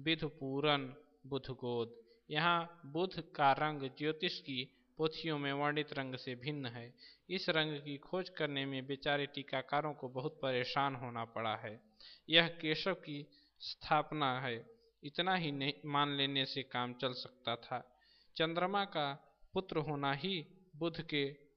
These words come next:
शुक्लत्व के लिए पर्याप्त है। "शनि कज्जल चख झख लखन, उपज्यो सुदिन स्नेह,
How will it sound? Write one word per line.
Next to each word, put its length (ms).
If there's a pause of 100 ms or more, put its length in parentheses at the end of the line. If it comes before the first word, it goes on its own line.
शुक्लत्व 600
के 200
लिए 200
पर्याप्त 640
है। 360 (380)
"शनि 280 (120)
कज्जल 520
चख 340
झख 340
लखन, 520 (320)
उपज्यो 640
सुदिन 480
स्नेह, 720